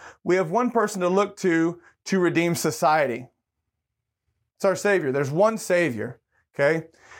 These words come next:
Jesus is the only person we're to look to. He says, "Hey, here it is. Here it is,"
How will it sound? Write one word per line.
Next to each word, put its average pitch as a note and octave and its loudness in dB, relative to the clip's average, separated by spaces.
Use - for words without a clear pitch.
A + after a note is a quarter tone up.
Jesus G3 0
is E3 0
the D#3 -4
only F#3+ 0
person F3+ -2
we're D3 2
to D3 0
look F3+ 2
to. C#3+ 0
He C3+ 0
says, C3+ -6
"Hey, D#3+ 2
here D3+ -2
it E3 -2
is. F3 -2
Here D#3+ 0
it F3 0
is," D#3+ -2